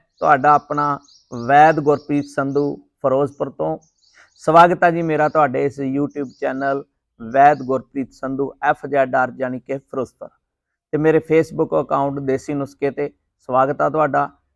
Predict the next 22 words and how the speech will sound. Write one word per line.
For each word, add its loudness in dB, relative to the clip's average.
ਜੇ 0
ਮੈਨੂੰ -2
Facebook 0
ਤੇ -2
ਤੁਸੀਂ -6
ਦੇਖਣਾ -6
ਹੋਵੇ -4
ਤਾਂ 2
ਦੇਸੀ 2
ਵੈਦ 4
ਦੋ 2
ਹਜ਼ਾਰ 4
ਵੀਹ, 2
ਜਦੋਂ 0
ਤੁਸੀਂ -6
Facebook -4
ਤੇ -4
ਸਰਚ -4
ਕਰੋਗੇ -6
ਤਾਂ -8
ਮੇਰਾ -6
ਚੈਨਲ -8